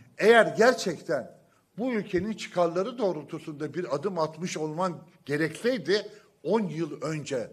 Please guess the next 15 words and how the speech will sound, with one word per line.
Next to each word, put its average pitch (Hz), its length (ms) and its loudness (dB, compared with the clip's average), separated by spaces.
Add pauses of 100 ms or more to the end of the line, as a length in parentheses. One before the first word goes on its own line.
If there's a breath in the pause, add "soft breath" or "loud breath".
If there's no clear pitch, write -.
atardın. 110 460 -12 (500 soft breath)
Beş 208 340 4
milyon 160 400 -6
sığınmacı 160 760 -4 (280 loud breath)
Türkiye'ye 180 520 -4
akın 139 440 -8
ad-, 135 240 -6
ettiğinde 139 720 -4 (140)
atardın. 95 480 -16 (720 soft breath)
O 175 140 4
zaman 240 340 2
gözün 190 340 0
kararmış 196 600 2
bir 190 60 -4
şekilde 180 800 -4